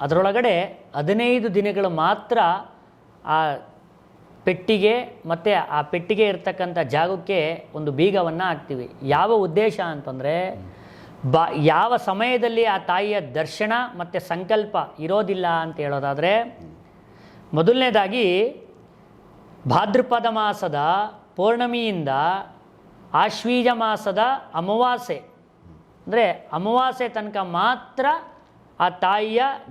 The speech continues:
ದರ್ಶನ ಮತ್ತು ಸ್ಪರ್ಶವನ್ನ ಮಾಡ್ಲಿಕ್ಕೆ ಅವಕಾಶ ಇರೋದಿಲ್ಲ. ಇನ್ನ ಪ್ರತಿದಿನ, ವರ್ಷದ ಎಲ್ಲ ದಿನನೂ ಕೂಡ ಆ ತಾಯಿನ ದರ್ಶನ ಮಾಡ್ಬೋದು, ಅಂದ್ರೆ ಪೆಟ್ಟಿಗೆಯನ್ನ ದರ್ಶನ ಮಾಡ್ಬೋದು.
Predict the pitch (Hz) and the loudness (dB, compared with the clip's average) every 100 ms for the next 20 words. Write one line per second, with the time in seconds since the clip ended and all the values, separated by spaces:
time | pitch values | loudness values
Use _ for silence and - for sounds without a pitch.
0 | 127 165 180 - 190 175 220 208 185 - | -2 -2 -2 -4 -2 0 -2 -2 -4 0
1 | 220 - - 190 175 226 226 214 190 180 | 0 0 -4 -2 0 0 0 -2 -2 -2
2 | 165 156 160 220 151 175 180 175 143 226 | -2 -2 0 -2 0 -2 0 -2 0 -4
3 | 269 - - - - 156 190 196 165 147 | -6 -14 -20 -20 -6 2 2 2 0 2
4 | 147 135 185 254 226 208 240 - - - | 0 0 -4 0 0 0 -4 -14 -20 -6
5 | 185 196 220 269 262 240 180 196 196 240 | -2 0 2 0 2 0 0 -2 -2 0
6 | 240 202 208 240 262 262 233 247 247 240 | 2 2 0 0 0 0 0 -4 -4 -2
7 | 240 233 226 226 196 214 214 233 233 220 | 0 2 0 0 -2 -2 -2 -2 -2 -8
8 | - - - _ _ _ _ - - - | -20 -20 -20 _ _ _ _ -20 -20 -20
9 | - - - - - 127 170 170 247 220 | -20 -20 -20 -20 -6 0 2 2 2 2
10 | 190 165 160 160 185 196 - 160 226 277 | 0 2 0 0 -2 -4 -8 -2 0 0
11 | - - - 135 131 143 - - 202 262 | -4 -16 -18 -14 -14 -16 -4 0 2 2
12 | 247 233 208 165 170 - 208 180 165 147 | 2 2 0 -2 -4 -4 -2 0 0 -2
13 | 147 170 190 202 | 0 0 -2 -6